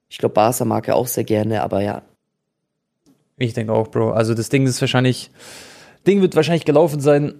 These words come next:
Speaker 2: Trotzdem hatte man sehr viel von Davis und noch ist nicht fix. Er, wie gesagt, er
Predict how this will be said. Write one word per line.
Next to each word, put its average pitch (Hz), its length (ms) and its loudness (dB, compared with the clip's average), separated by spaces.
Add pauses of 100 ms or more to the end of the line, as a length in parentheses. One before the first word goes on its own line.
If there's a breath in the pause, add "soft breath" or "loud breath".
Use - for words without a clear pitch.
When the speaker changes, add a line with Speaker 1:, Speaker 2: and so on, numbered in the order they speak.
(240)
Speaker 2:
Trotzdem 139 640 0 (100)
hatte 120 240 -6
man 117 320 -2 (360)
sehr 120 200 0
viel 156 220 -2
von 143 180 -4
Davis 131 480 0
und 113 720 -6 (640)
noch 131 160 2
ist 139 160 -2
nicht 120 160 -4
fix. 180 260 -2
Er, 127 220 0
wie 139 80 -2
gesagt, 127 280 0
er 117 440 -4